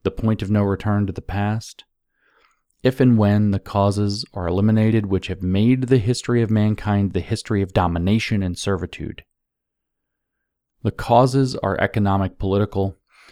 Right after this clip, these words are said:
but since they have shaped the very instincts and needs of men, no economic and political changes will bring this historical continuum to a stop unless they are carried through by men who are psychologic-, physiologically and psychologically able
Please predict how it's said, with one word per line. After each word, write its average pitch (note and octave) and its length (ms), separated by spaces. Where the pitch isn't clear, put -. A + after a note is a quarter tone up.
but G2+ 140
since A#2 260
they G#2+ 160
have F#2 220
shaped - 440
the A2+ 60
very F#2+ 260
instincts A#2 600
and F#2 160
needs G2 260
of F2+ 80
men, G#2 340
no F#2+ 180
economic G2 560
and F#2 120
political F#2+ 380
changes G2 460
will F2 200
bring A2 340
this G2+ 240
historical F#2+ 520
continuum G#2+ 800
to - 100
a G#2 60
stop F2 480
unless G2+ 280
they F#2+ 100
are F2+ 100
carried B2 460
through B2 200
by G#2+ 140
men G2+ 260
who G#2 120
are E2+ 80
psychologic-, G2+ 880
physiologically A2+ 800
and F#2+ 120
psychologically G2+ 760
able F2 400